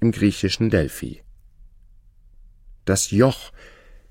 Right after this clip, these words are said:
ist eine Vorrichtung zum Anspannen von Rindern und Pferden. Athene ist eine Tochter von Zeus. Sie ist die Göttin der Weisheit, steht aber auch für heldenhaften Kampf und Sieg.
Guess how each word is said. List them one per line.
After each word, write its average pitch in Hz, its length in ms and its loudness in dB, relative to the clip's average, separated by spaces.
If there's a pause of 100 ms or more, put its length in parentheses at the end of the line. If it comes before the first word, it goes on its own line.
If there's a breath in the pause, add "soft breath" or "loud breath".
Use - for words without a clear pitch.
(180 soft breath)
ist - 220 0
eine 135 160 6
Vorrichtung 131 760 4
zum - 220 2
Anspannen 107 560 2
von 95 180 2
Rindern 110 500 2
und - 200 -4
Pferden. 71 480 -2 (1800)
Athene 127 680 2 (640 loud breath)
ist - 240 2
eine 131 260 4
Tochter - 360 0
von 127 240 -4
Zeus. - 560 -4 (640)
Sie - 160 2
ist - 180 0
die 113 140 2
Göttin 113 400 2
der 113 180 2
Weisheit, - 640 -2 (380)
steht - 360 2
aber 123 280 0
auch 123 220 2
für 98 220 2
heldenhaften 101 800 0
Kampf 82 420 -2
und 117 200 0
Sieg. - 480 -4